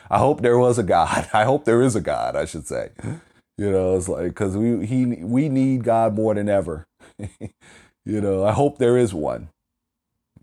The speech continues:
It, it's, it's, 'cause it's been scary. We have a segment of the population that doesn't think it's all, they, they don't buy it. They think it's conspiracy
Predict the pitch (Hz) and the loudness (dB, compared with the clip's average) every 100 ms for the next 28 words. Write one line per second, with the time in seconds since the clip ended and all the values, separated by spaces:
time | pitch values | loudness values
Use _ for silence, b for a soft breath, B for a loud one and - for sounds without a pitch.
0 | _ _ - 87 92 101 104 - - 95 | _ _ -8 -6 -4 -2 -4 -8 -6 -4
1 | 98 90 - - - _ _ _ _ _ | -4 -6 -12 -14 -20 _ _ _ _ _
2 | _ - 90 151 - 110 101 95 - _ | _ -4 0 -2 0 -2 -2 -6 -10 _
3 | - - - - - 120 127 131 131 135 | -14 -10 -10 -6 0 2 4 4 4 2
4 | 131 113 113 92 - _ _ _ _ _ | 2 0 -2 -2 -8 _ _ _ _ _
5 | _ _ _ _ _ _ _ _ _ _ | _ _ _ _ _ _ _ _ _ _
6 | _ _ _ _ _ _ 85 98 87 - | _ _ _ _ _ _ -2 -2 -2 -2
7 | 139 139 143 135 131 120 135 120 127 113 | -2 0 0 -2 -2 -2 0 0 -2 -2
8 | 117 117 131 113 95 85 82 _ _ _ | -2 -4 -6 -6 -4 -4 -6 _ _ _
9 | _ _ _ _ _ _ _ _ _ _ | _ _ _ _ _ _ _ _ _ _
10 | _ _ _ _ - 120 113 127 113 117 | _ _ _ _ -4 0 2 0 -2 0
11 | 117 110 - 104 110 123 123 110 85 92 | -2 -2 0 2 4 4 2 0 -2 -4
12 | - 92 90 76 101 113 107 107 117 117 | -4 -4 -4 -2 -4 0 2 2 2 0
13 | 87 87 98 98 90 - 87 - 120 123 | -4 -4 -6 -6 -10 -10 -12 -8 -2 0
14 | 131 123 - 127 127 123 | 0 -4 -4 -4 -4 -6